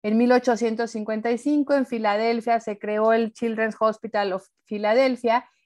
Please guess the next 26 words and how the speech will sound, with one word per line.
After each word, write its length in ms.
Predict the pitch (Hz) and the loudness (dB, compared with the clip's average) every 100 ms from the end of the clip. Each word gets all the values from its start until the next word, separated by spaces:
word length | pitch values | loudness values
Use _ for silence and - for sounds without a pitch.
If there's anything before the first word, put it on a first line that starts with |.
| _ | _
y 140 | 226 226 | -2 0
esto 240 | 220 247 | 0 -2
ocurrió 380 | 247 240 233 226 | -2 -4 0 0
en 100 | 226 | 0
mil 160 | 226 | -2
ochocientos 540 | 226 220 202 208 214 214 | -4 -6 -6 -6 -6 -8
sesenta 340 | 208 208 196 | -8 -6 -6
y 40 | 196 | -4
nueve 200 | 202 202 | -2 -2
en 140 | 214 | 2
Boston. 420 | 247 226 - 185 - | 2 2 -2 -6 -4
Estos 340 | 247 339 330 | -6 -6 -4
tres 240 | 269 262 | -2 0
hospitales 580 | 269 - 226 233 233 233 | -2 -4 -2 0 0 0
son 160 | 240 240 | -2 -4
los 160 | 240 | -6
hospitales 540 | 226 - 214 226 233 220 | -8 -12 -2 0 0 -2
más 300 | 240 262 302 | -2 -2 -2
antiguos 640 | 294 262 240 208 220 240 - | -4 -2 -4 -2 -4 -4 -6
dedicados 760 | 214 220 226 226 247 262 254 | -4 -2 -4 2 2 2 -2
exclusivamente 840 | 233 - 226 214 240 233 226 220 233 | -8 -8 -8 -4 0 2 0 0 0
a 60 | |
la 240 | 214 190 190 | 0 -4 -6
atención 480 | 190 190 185 202 | -8 -10 -8 -8
de 100 | 208 | -8
pacientes 720 | 208 170 - 202 196 202 202 | -4 -6 -4 -8 -6 -6 -6